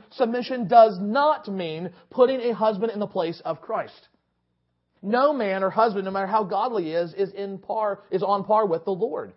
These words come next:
Biblical submission is not worshiping the, the,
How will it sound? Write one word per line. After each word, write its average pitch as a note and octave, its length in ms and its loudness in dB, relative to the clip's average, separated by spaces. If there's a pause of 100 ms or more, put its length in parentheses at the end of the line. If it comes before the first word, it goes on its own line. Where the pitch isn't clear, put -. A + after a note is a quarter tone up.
(380)
Biblical B3+ 340 -2
submission A#3+ 520 -2
is G3+ 100 -4
not A3 260 0
worshiping B3 640 2
the, G#3 180 -2 (200)
the, G3+ 200 4